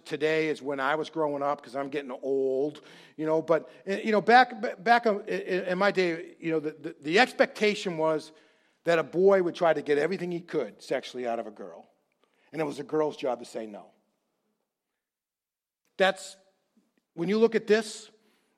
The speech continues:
there is no double standard. I have a responsibility to possess this holy temple in a way that's pleasing to God. And whether the girl is saying yes,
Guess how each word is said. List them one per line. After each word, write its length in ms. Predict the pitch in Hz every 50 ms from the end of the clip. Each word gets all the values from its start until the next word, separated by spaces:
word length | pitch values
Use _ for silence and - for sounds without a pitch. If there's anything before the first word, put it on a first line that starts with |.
| _ _ 135 120
there 180 | 180 185 185 202
is 160 | 208 156 156
no 140 | 175 151 139
double 300 | 131 151 143 131 131 120
standard. 540 | - - - 135 123 120 107 92 87 - _ _ _ _ _ _ _ _ _ _ _ _ _ _ _ _ _ _ _ _ _ _ _ _ _ _ _ _ _ _ _ _ _ _ _ _ _ _ _ -
I 180 | - 180 202 226
have 140 | 226 208
a 60 | 190 185
responsibility 1000 | 175 170 160 - - 175 170 165 156 - 143 135 151 147 143 143 139 139 135 131 - - - -
to 60 | -
possess 460 | 135 135 - 160 160 139 - - - 135 135 127
this 200 | 156 180 175 -
holy 280 | - 165 151 151 147
temple 480 | - - 151 135 117 107 - - 110 - _ _ _ _ _ _ _ _ _ _ _ -
in 80 | 135
a 60 | 143
way 160 | 135 143 143 139
that's 220 | 135 131 - -
pleasing 340 | - - 139 131 113 127 120
to 100 | 123 123
God. 300 | 107 113 104 101 92 90 _ _ _ _ _ _ _ _ _
And 120 | 123 139 156
whether 260 | 170 190 190 185 175
the 80 | 170 160
girl 320 | 131 156 170 175 175 170
is 80 | 156 -
saying 340 | - 170 156 147 139 135
yes, 600 | 139 147 170 190 208 - - - - - - -